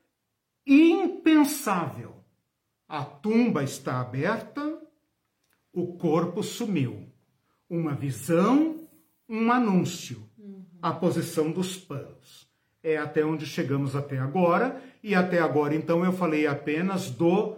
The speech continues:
Speaker 1: da tumba vazia,
Speaker 2: Tá.
Speaker 1: tá? Que é um primeiro item de evidências, não conclusivas.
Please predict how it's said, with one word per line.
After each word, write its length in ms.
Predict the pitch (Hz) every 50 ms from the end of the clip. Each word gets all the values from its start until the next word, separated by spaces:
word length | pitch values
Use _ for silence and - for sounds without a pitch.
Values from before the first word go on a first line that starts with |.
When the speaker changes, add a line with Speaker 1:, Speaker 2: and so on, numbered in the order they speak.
| - - _ _ _ _ _ _ _ _ _ _ _ _ _
Speaker 1:
da 220 | 202 170 160 131
tumba 720 | - - - - _ - 226 240 277 330 339 294 277 254
vazia, 520 | 247 233 240 226 185 131 123 117 101 90 - _ _ _ _ _ _ _ _
Speaker 2:
Tá. 180 | 202 175 160 - - _
Speaker 1:
tá? 400 | - 135 156 208 - - - - _
Que 100 | _ -
é 60 | 180 175
um 140 | 180 180 180
primeiro 480 | 180 180 170 165 170 185 226 240 208
item 800 | 185 180 175 190 190 185 - 247 247 254 262 277 277 - - - - _ _ _ _ _ _ _
de 380 | - 127 117 135 185 190 202 214
evidências, 1120 | 208 214 208 247 247 202 214 185 180 170 143 - - - - - - - - - - - _ _
não 320 | - 165 175 185 208 208 208
conclusivas. 1120 | 208 277 277 277 - 320 320 294 240 226 254 220 180 131 117 - - - - - - _